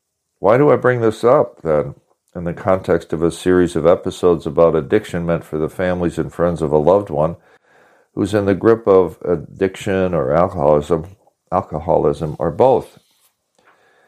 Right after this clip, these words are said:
"Isn't crack far removed from my family?" you ask?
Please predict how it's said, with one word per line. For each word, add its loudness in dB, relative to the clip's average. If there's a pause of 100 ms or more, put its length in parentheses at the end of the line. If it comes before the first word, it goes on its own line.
(260)
"Isn't 0
crack 0
far 2
removed 2
from -8
my 2
family?" -2
you 2
ask? -2